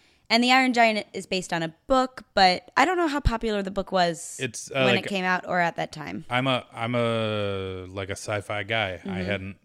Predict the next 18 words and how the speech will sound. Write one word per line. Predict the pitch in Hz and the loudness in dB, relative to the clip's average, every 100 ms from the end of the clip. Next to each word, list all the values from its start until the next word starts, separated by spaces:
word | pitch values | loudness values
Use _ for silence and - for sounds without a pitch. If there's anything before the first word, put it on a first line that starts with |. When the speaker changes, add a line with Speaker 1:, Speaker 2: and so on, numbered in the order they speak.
| _ _ _ - | _ _ _ -6
Speaker 2:
heard | 104 | -6
of | 95 | -4
that | 104 104 | -6 -4
book | 117 127 - | -6 -8 -8
or | |
Speaker 1:
Yeah. | 165 156 | -6 -4
Speaker 2:
read | 98 | -4
that | 110 117 | -4 -4
book. | 123 135 _ _ | -4 -8 _ _
Speaker 1:
So | - 233 | -4 -4
fairly | - - 262 262 254 | 0 4 4 4 2
obscure. | 226 - - 175 160 160 | 0 -4 -6 -2 -2 0
They're | 196 | 0
certainly | - 240 254 | 2 -2 0
not | 226 208 - | 0 0 -2
fairy | 170 160 | -2 -2
tales. | 156 160 156 165 - - | -4 -4 -2 -4 -8 -4
Speaker 2:
Yeah. | 107 | -4